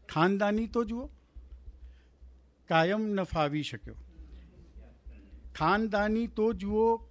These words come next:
ક્યારે ફાવી ના શક્યો. જીવ તો બસ મોતની મરજી મુજબ ચાલ્યા કરે. જીવ તો બસ મોતની મરજી મુજબ ચાલ્યા કરે.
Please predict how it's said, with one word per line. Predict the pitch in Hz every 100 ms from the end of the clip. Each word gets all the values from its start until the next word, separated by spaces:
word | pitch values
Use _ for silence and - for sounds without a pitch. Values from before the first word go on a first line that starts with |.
| - -
ક્યારે | 170 190 226 233 226
ફાવી | - - 156 165 190
ના | 175 185
શક્યો. | 185 156 156 135 131 - _ _ - - - - - - - - - - - - - - -
જીવ | 120 202 233
તો | - 202 202
બસ | 185 202 - - - - 147
મોતની | 131 156 196 185 165 143
મરજી | 127 123 131 156 156 196
મુજબ | 175 143 147
ચાલ્યા | - 131 120 123
કરે. | 113 101 - - - - - - - - - - - _ _ _ _ _ - _ _ -
જીવ | 117 196 233
તો | - 214
બસ | 220 226 -
મોતની | 175 202 - 220 240
મરજી | 208 185 175 240
મુજબ | 202 180 214
ચાલ્યા | - 175 202 214
કરે. | 160 123